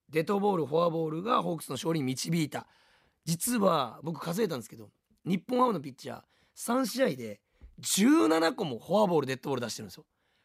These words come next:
これい-、わかります？皆さん。ヒットを十七本打たれてるのと一緒なんですよ、プラスで。より悪いんです。ヒットって、野手のリズムは悪くならないんです。相手が上手いだけだから。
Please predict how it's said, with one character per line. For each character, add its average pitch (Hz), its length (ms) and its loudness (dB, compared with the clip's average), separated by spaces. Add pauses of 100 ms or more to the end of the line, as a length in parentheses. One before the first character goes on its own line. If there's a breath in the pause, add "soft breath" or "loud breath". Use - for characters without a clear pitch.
(140)
こ - 120 2
れ 294 100 4
い-、 196 240 0
わ 185 120 2
か 247 80 0
り 302 80 2
ま 302 100 2
す？ 175 120 -8
皆 120 180 -6
さ - 120 -14
ん。 196 100 -20 (580)
ヒ - 200 0
ッ 381 100 -4 (120)
ト 233 180 4
を 139 80 2
十 165 340 2
七 269 240 2
本 170 180 0
打 131 80 -8
た 202 120 2
れ 190 100 0
て 135 80 -4
る 127 60 -2
の 113 80 -6
と 101 100 -12
一 113 140 -6
緒 - 220 -2
な 214 120 4
ん 135 80 -6
で 107 60 -10
す - 100 -14
よ、 160 80 -18
プ 147 120 -2
ラ 143 100 2
ス 127 120 -10
で。 123 140 -10 (540)
よ 349 320 4
り 190 200 0
悪 175 380 2
い 208 60 0
ん 156 60 -4
で 117 80 -10
す。 - 160 -16 (840)
ヒ - 160 4
ッ 294 80 2 (100)
ト 185 120 0
っ 127 40 -4
て、 117 480 -12 (260)
野 262 180 4
手 233 200 -2
の 139 160 -4
リ 160 140 -2
ズ 160 120 -4
ム 147 120 0
は 113 100 -2
悪 175 220 2
く 139 100 -8
な 120 100 -6
ら 120 100 -6
な 110 100 -10
い 101 60 -14
ん 92 40 -16
で 82 80 -20
す。 - 180 -20
相 180 200 0
手 240 100 -2
が 180 80 2
上 135 200 0
手 120 40 -4
い 110 40 -8
だ 107 100 -14
け 101 100 -16
だ - 80 -20
か - 100 -20
ら。 - 60 -20